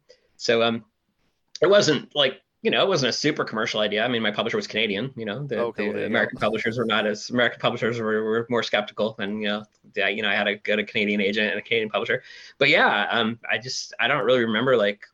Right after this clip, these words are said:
Speaker 1: what made me decide to do it. But of course, it was a new season, it was a new team, same owners. You know, uh, one of the players from the first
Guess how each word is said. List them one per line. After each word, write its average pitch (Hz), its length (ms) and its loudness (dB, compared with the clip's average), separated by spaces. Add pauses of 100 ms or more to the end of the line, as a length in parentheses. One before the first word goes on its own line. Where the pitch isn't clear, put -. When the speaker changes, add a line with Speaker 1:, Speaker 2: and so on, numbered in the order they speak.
(120)
Speaker 1:
what 101 220 -4
made 107 120 -2
me 101 100 -4
decide 98 340 -4
to 85 40 -16
do 104 160 -4
it. 101 160 -2
But 90 100 -4
of 101 100 -8
course, 104 160 0
it - 20 -4
was 98 100 -6
a 110 40 -2
new 107 120 0
season, 110 380 -2
it 110 60 -2
was 104 120 -6
a 107 40 -2
new 107 100 2
team, 101 320 -2
same 135 240 2
owners. 110 540 2
You 110 60 -4
know, 101 300 0 (140)
uh, 98 160 2
one 101 140 -2
of 98 60 -4
the 95 100 -6
players 98 340 2
from 101 140 -8
the 95 60 -6
first - 320 -4